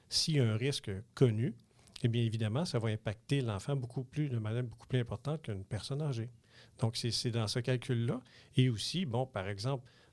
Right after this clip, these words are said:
par rapport à la covid dix-neuf, mais les enfants, s'ils sont exposés, la, dans la très grande majorité des cas, il n'y a pas de complications. Et ce qu'ils acquièrent, c'est l'immunité naturelle,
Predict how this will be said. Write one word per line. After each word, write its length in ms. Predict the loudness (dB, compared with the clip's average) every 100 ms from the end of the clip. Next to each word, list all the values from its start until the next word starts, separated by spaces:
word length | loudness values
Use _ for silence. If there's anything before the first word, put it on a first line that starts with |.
| _
par 160 | 2 2
rapport 340 | 0 0 0
à 80 | -2
la 120 | -4
covid 260 | -2 -2 -2
dix-neuf, 480 | -4 -4 -2 -4 -2
mais 140 | -2
les 220 | 0 0
enfants, 420 | -2 -4 -2 -2 -2 -10 -8
s'ils 200 | 0 0
sont 200 | 0 -4
exposés, 600 | -4 -4 -4 -2 -6 -6 -12 _ -20 -8 -2
la, 340 | -2 -2 -6
dans 220 | -4 -2
la 160 | -2 -4
très 540 | 0 4 6 6 4 2
grande 160 | 0
majorité 420 | 2 0 0 -2
des 200 | -2 -2
cas, 160 | -2 -2
il 60 | -2
n'y 40 |
a 60 | -2
pas 140 | -6
de 80 | -6
complications. 680 | -10 -6 -4 -2 0 0 -2 -8 -20 -2 2
Et 220 | 2 2
ce 140 | -2
qu'ils 340 | -2 -2 -2 -4
acquièrent, 420 | -4 -2 0 0
c'est 140 | -2
l'immunité 440 | -2 0 -2 -4 -4
naturelle, 560 | -4 -6 -2 0 -2